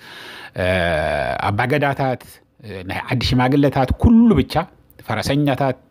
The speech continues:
ሓረስቶት፣ ኣዶታት ኩሉ ከም ዝድግፎ ዘሎ ን-፣ ንምርኣይ ሓይልኻ ንምርኣይ ክጥቀምሉ ስለ ዝደለዩ ንሳ ክትሓልፍ። ካልኣይ ከዓ ከም ዝገበሩ ገይሮም እና-፣ እናፈራርሖም ይኹን እናኣሰሩ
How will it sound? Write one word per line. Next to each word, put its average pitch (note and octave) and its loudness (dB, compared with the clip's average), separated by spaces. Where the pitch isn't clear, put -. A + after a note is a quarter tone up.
ሓረስቶት፣ C3 -2
ኣዶታት C3+ -2
ኩሉ G3+ 4
ከም B2 0
ዝድግፎ A2+ 0
ዘሎ A#2 0
ን-፣ G#2+ -2
ንምርኣይ B2+ 0
ሓይልኻ A2+ -6
ንምርኣይ C3 -2
ክጥቀምሉ B2 -2
ስለ G#2+ -4
ዝደለዩ B2 2
ንሳ G#2+ -6
ክትሓልፍ። F#2+ -4
ካልኣይ C#3+ 0
ከዓ C#3 -2
ከም D3 0
ዝገበሩ D3+ 2
ገይሮም A#2+ -4
እና-፣ G#2 -4
እናፈራርሖም C#3 0
ይኹን C#3+ -2
እናኣሰሩ A#2 -2